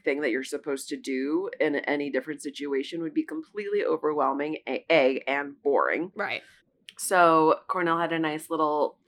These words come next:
Speaker 1: thing about, like, if you wanna do this, this is what you do.
Speaker 2: Okay, go off, Cornell.
Speaker 1: And God bless Godspeed.
Speaker 2: God
Speaker 1: Mm-hmm.
Speaker 2: bless Godspeed. Shout out to Cornell
Speaker 1: Yeah.
Speaker 2: University.
Speaker 1: Yeah.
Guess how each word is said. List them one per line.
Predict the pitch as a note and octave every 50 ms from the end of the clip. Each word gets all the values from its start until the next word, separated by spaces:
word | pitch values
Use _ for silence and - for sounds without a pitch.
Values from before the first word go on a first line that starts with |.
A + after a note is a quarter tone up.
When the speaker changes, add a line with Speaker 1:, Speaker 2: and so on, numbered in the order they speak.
| _ _
Speaker 1:
thing | E3 E3 D3+ D3 D3
about, | C#3+ C3+ C#3+ C3+ - -
like, | D3+ D3+ C#3 C#3 - -
if | D#3+ E3
you | F#3 G3
wanna | G3 F#3+ F#3+ F#3 F#3
do | F3 F3 E3
this, | D#3 G#3+ A4 D#5 D#5+ - - -
this | A3 A3 -
is | F#3 - -
what | F#3 D3 G2+
you | D#4 D#4
do. | - A#2+ D2+ C#2 - - -
Speaker 2:
Okay, | - D4 F#4 B4+ A#4+ A4 A4 A4+ A4
go | A4 G#4+
off, | A4+ C5 D#5 -
Cornell. | - - D#4 D4+ D4 A3 G3+ F#3 F#3+ - C4 G4+ A#4+ - _
Speaker 1:
And | - -
God | - D#3+ D#3+
bless | D#3 D#3 D3+ -
Godspeed. | D3+ C#3+ C#3 - - A#2 D2+ E2 - - -
Speaker 2:
God | D#4+ -
Speaker 1:
Mm-hmm. | F3 A3+ A3+ C4+
Speaker 2:
bless | D4 - A#4 - -
Godspeed. | - C4+ C#4+ D4 - - - F4 G4+ G#4 E4+ G#3 E3+ E3+ E3
Shout | - F#3 F3 F3+
out | F#3+ F#3+
to | - G#3+
Cornell | - - A3 G#3 G3+ F#3 F3 E3 D#3 D#3+ D#3+ E3 E3+
Speaker 1:
Yeah. | D4 C#4 G#3+ - - - _
Speaker 2:
University. | F#3 F3+ F3+ D#3 D3 C3+ D#3 - - - - C3+ C3+ - - F3+ - _ _ _
Speaker 1:
Yeah. | A3+ A3+ G3+ -